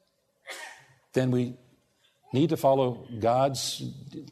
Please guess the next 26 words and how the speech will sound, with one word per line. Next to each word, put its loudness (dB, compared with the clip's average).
design 4
for -2
the -4
church -4
and, -4
and -6
bring 4
them 4
back 4
into 2
fellowship 2
to 2
encourage 0
them. -8
You 6
know, 8
we 6
started 8
this, 2
uh, -2
sermon 4
series -2
talking 2
about 2
the 0
connection -2